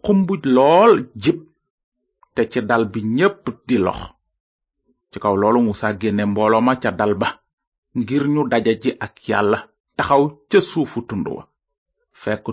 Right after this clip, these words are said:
tundu Sinaay wépp di saxaar, ndax aji sax ji moo fa wàcc ci biir safara.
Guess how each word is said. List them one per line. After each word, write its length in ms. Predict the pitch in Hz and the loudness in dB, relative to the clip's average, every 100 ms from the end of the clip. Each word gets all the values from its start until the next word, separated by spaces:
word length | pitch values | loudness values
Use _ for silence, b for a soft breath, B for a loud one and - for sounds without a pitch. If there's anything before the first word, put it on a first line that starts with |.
| - | -6
tundu 300 | 113 110 110 | -4 -2 -4
Sinaay 420 | - 110 110 110 | -6 -4 -2 -2
wépp 480 | 104 113 233 - 160 | 0 2 2 2 -2
di 140 | 117 | -2
saxaar, 380 | - 120 - - _ _ _ _ _ _ _ _ _ _ _ _ _ _ - | -4 -6 -8 -10 _ _ _ _ _ _ _ _ _ _ _ _ _ _ -8
ndax 180 | 107 - | -8 -4
aji 240 | - 104 107 | -4 -4 -4
sax 200 | - 107 104 | -4 -6 -4
ji 140 | 143 | -4
moo 260 | 110 95 98 | -2 -4 -4
fa 160 | 123 | 0
wàcc 300 | 131 127 - - - _ _ _ _ - | 4 4 2 -14 -20 _ _ _ _ -6
ci 120 | 156 | 0
biir 200 | 123 117 | 2 0
safara. 460 | - - - 50 | -2 -8 -8 -12